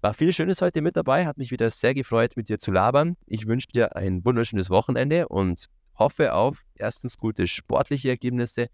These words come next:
und zweitens auch darauf, dass wir in Zukunft noch viele coole Kurbelcasts auch mit anderen Gästen noch etablieren. Da haben wir jetzt, glaub ich, ein paar ganz nette Ansatzpunkte.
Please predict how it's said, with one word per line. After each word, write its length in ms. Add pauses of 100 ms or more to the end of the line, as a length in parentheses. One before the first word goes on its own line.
(340)
und 160
zweitens 400
auch 160
darauf, 340
dass 240
wir 120
in 60
Zukunft 440
noch 160
viele 220
coole 240
Kurbelcasts 640
auch 160
mit 260
anderen 300
Gästen 360
noch 200
etablieren. 600 (540)
Da 80
haben 80
wir 60
jetzt, 120
glaub 180
ich, 120
ein 80
paar 360
ganz 280
nette 240
Ansatzpunkte. 720